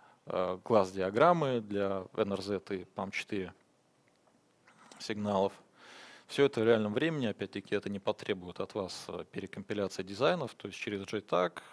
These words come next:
э, с-, из ква-, из этого тулкита, из Квартуса вы получаете доступ к трансиверам и дебажите их, добиваясь того, чтобы они заработали так, как, как вы хотите, если вдруг они таким образом не работают.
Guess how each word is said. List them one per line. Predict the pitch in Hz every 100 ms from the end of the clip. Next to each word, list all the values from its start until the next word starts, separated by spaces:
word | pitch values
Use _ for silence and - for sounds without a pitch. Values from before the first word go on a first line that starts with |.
| -
э, | 95 90
с-, | - - 101
из | 95 - - -
ква-, | 117 123
из | 107
этого | 104 95
тулкита, | - 98 - - 156
из | -
Квартуса | 117 123 - - 98
вы | 92
получаете | - 98 98 107 95 -
доступ | 104 -
к | -
трансиверам | 107 110 - 170 143 120 - - - - - - - -
и | 107 131 139 107 98
дебажите | 104 95 113 95 -
их, | 90 - -
добиваясь | 104 95 101 107
того, | - 98 98
чтобы | - 95
они | 87 95
заработали | 92 92 95 92 90
так, | 90 - - -
как, | 87 - _ - -
как | 98 -
вы | 101
хотите, | 98 - 110 98
если | 95 -
вдруг | 101 101 - - _ - -
они | 87 98 95 _ _ _ _ _
таким | - - 101
образом | 95 98 92
не | 95
работают. | 92 92 - -